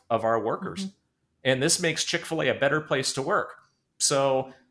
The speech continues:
Speaker 1: great, if you wanna have a cheeseburger, a chicken sandwich on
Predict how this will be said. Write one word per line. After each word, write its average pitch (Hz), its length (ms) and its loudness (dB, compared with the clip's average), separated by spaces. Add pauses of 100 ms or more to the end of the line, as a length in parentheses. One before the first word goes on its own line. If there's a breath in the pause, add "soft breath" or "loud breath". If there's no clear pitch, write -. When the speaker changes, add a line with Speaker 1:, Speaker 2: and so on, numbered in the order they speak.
(220)
Speaker 1:
great, 190 320 2
if - 120 -6
you 175 140 0
wanna 185 200 4
have 160 260 0
a 120 100 2
cheeseburger, 165 720 0
a 113 60 2
chicken 160 320 -4
sandwich 147 540 -2
on 127 480 0